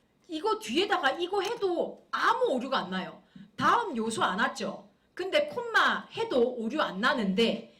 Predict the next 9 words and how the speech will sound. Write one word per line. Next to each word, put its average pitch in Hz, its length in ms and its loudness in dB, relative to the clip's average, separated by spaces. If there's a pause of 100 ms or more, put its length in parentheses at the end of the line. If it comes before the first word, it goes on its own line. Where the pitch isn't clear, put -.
(180)
다른 285 380 -6
언어, 165 360 -12 (560)
자바스크립트만 370 1080 -2
있다고 247 340 -6
하지 254 220 -8
않았잖아. 185 500 -10 (1200)
다른 233 320 2
언어도 392 320 -4
있거든요. 214 640 -4